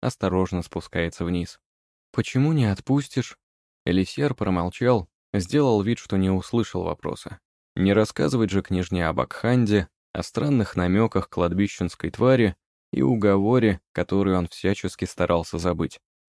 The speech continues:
Не оглядываясь, стремительно направился по тропинке, уводя Неждану дальше от дома Яги. Когда они вышли к реке, он остановился, присел.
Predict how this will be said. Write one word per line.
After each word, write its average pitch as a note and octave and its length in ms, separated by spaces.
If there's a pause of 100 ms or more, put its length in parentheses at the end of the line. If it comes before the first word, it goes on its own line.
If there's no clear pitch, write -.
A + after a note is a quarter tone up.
(160)
Не G2 160
оглядываясь, A#2+ 800 (140)
стремительно B2 760
направился G#2 640
по - 140
тропинке, G#2+ 720
уводя G#2+ 480
Неждану F#2+ 580 (140)
дальше F#2 480
от F2+ 180
дома E2 260
Яги. E2 440 (500)
Когда C#3 360
они B2 240
вышли G#2 360
к - 80
реке, C3 420 (200)
он E3+ 160
остановился, G2 1000
присел. - 540